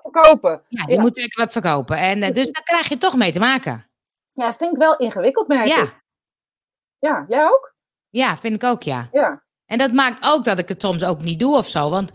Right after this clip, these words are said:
Speaker 2: ik denk ook met live of zo, ik ben al heel, ja, behalve dit ben ik al heel lang niet meer live gegaan.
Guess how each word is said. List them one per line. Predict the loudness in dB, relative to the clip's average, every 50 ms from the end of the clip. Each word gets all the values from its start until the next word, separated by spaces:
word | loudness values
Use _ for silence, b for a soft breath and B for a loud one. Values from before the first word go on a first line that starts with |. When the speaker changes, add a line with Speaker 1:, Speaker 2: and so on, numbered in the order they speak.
| B B B B B B B _ _ _ _
Speaker 2:
ik | -6 -4 -2 0
denk | 0 0 0 0 -2 0
ook | 0 0 0
met | 0 -2 -2 -2
live | -2 -2 -2 -2 -2 -2 -4
of | -6 -6
zo, | -4 -2 0 0 0 0 -2
ik | -4 -8 -8 -10 -18 _ _ _
ben | _ -6 -4 -2
al | -2 0 0 0
heel, | 0 -2 -2 -2
ja, | -2 -4 -2
behalve | 0 0 0 0 0 -2 -2
dit | -4 -4 -2 -2
ben | -2 -4
ik | -2 -2
al | -2 -2
heel | -2 0 0
lang | 0 0 0
niet | 0 0
meer | 2 2 2
live | 2 0 -2 -6
gegaan. | -10 -12 -6 -4 -2 -2 -4 -4